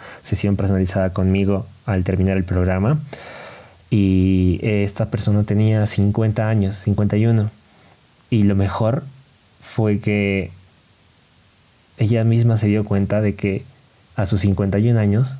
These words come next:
podía ver la vida de una forma increíblemente nueva, de que se sentía mucho más libre, mucho más segura, extremadamente vivaz, después de todo lo que había aprendido en todo ese proceso de Supera. En Supera les enseñó a solucionar todos estos eventos del pasado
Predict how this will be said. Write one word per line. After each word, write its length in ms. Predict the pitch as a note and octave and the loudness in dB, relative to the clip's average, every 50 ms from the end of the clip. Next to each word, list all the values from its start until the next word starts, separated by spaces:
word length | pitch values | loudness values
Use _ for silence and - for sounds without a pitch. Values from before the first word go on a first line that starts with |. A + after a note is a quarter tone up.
| - - | -6 -2
podía 220 | G#2+ G2+ G#2+ G#2+ | 0 2 2 2
ver 180 | G#2 G#2+ G#2 G#2 | 2 2 2 2
la 120 | G2+ G2+ | 2 2
vida 320 | F#2+ G2 G#2 G#2+ A2 - F#3 | 2 2 2 2 0 0 0
de 140 | E3 A#2+ A2+ | 0 2 2
una 120 | G#2+ G#2 | 2 0
forma 300 | G2+ - G#2+ G#2+ G2+ G#2 | -2 -2 -2 0 0 2
increíblemente 720 | G#2 G#2 G#2 G#2+ G2+ G#2 G#2 G2+ G2 G2 G2 G2+ F2+ G2+ F#2 | 2 2 0 0 0 2 2 2 2 2 0 0 0 0 0
nueva, 380 | F2+ F2+ F#2 F#2 F#2 G2 F#2+ - - - - - - - - - - - - _ _ _ - _ _ _ - | 0 2 2 0 0 -4 -6 -12 -20 -20 -20 -20 -20 -20 -20 -20 -20 -20 -20 _ _ _ -20 _ _ _ -2
de 160 | G2+ G2+ F#2+ | -2 0 0
que 100 | G2+ F#2+ | 0 0
se 80 | G2 | 0
sentía 280 | F#2+ F#2+ F#2 F2 G#2 F#2+ | 2 0 0 0 0 0
mucho 360 | F#2 F#2 G2 A2 A2 - A2+ | 2 2 2 2 2 2 2
más 160 | G#2+ G#2+ G#2+ | 2 2 2
libre, 440 | G2 G2 G2 F#2+ F#2 F#2 F#2+ G2 G2 | 2 2 2 2 2 2 0 0 2
mucho 280 | G2 G2+ G#2 G#2 - G#2 | 2 2 0 2 2 0
más 140 | G#2 G2+ G2+ | 0 0 0
segura, 560 | - F#2+ F2+ F#2+ F#2+ F#2 F2+ F#2 F2+ F2+ - | -2 -2 0 0 0 2 2 0 0 0 -2
extremadamente 720 | F2+ - - - G2 G2+ G#2 G#2+ G#2+ G#2 G2+ G2+ G2 G2+ | -6 -4 -4 -2 -2 0 0 0 0 0 0 0 0 0
vivaz, 480 | F#2+ G2 F2+ F#2 F2+ F2 F2+ - - - - - - - - - - - | 0 0 0 0 0 -2 -4 -6 -10 -16 -20 -20 -20 -20 -20 -20 -6 -4
después 240 | G#2 G2 - G2 G2+ | -4 -2 0 -2 -2
de 60 | F#2+ | -2
todo 200 | F2+ F#2+ G2 G2 | 0 0 0 0
lo 120 | G2+ F#2+ | 0 0
que 100 | F#2 G2 | 0 0
había 160 | F#2+ F#2+ G2 | 0 0 0
aprendido 440 | F2+ F#2+ G2 F#2 F#2 F#2 F#2+ F#2 F#2 | 0 0 -2 0 2 2 2 2 0
en 80 | F2+ F2+ | 0 0
todo 140 | - F#2+ F#2+ | 0 -2 0
ese 140 | F#2+ G#2+ | 0 -2
proceso 380 | F#2+ F#2+ F#2+ F#2 F#2 F#2 G2 G2 | -2 -2 -2 0 0 0 2 0
de 80 | F#2 F2+ | 0 0
Supera. 420 | F#2 F#2+ - - G2 F#2+ G2 - - - - - - - - - | -2 -4 -4 -2 -2 -2 -4 -6 -10 -14 -20 -20 -20 -20 -8 -4
En 100 | A#2 A2 | -2 0
Supera 280 | G2+ G#2+ - A2+ A#2+ A#2+ | 0 0 0 0 0 0
les 120 | A2+ G#2 | 0 0
enseñó 340 | G#2 F#2+ G#2+ G2+ G2+ G2+ G2+ | 0 0 2 2 2 2 0
a 40 | G2 | 0
solucionar 460 | - G2+ F#2+ F#2+ F#2 F#2+ F#2 F#2 - | 0 0 0 0 0 -2 -2 -2 -2
todos 240 | - G#2 G2 G2 G2 | -2 -2 0 0 0
estos 220 | F#2 - G2+ - | 0 -2 -2 0
eventos 300 | G2 F#2 F#2 F#2+ G2+ F#2+ | 0 0 0 0 0 0
del 120 | F#2+ F#2+ | 0 0
pasado 460 | F#2 G2 F#2+ F#2 - F#2+ F#2+ F2+ F#2 | 0 -2 -4 -2 -2 -2 0 -2 -4